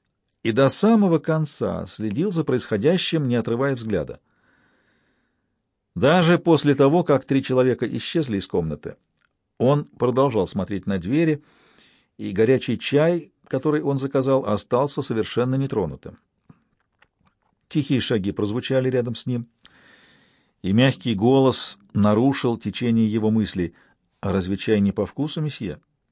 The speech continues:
Поинтересовался он со всей учтивостью континентального официанта, и это словно пробудило его. "Да, вполне, спасибо". "Кстати, это была мисс Лару,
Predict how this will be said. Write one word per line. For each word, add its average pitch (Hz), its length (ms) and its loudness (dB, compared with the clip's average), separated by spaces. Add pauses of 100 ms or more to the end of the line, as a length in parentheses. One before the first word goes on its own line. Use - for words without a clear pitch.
(460)
Поинтересовался 104 760 2
он 120 260 4 (640)
со 110 180 -2
всей 120 300 -2
учтивостью 117 920 0
континентального 107 760 2
официанта, 123 640 0 (580)
и 90 120 -4
это 123 180 -2
словно 131 320 0
пробудило 143 480 0
его. 101 300 2
"Да, 117 240 4
вполне, 107 440 -2
спасибо". - 540 -8 (960)
"Кстати, - 920 -4 (800)
это 120 180 0
была 143 320 4
мисс 139 300 0
Лару, 165 460 0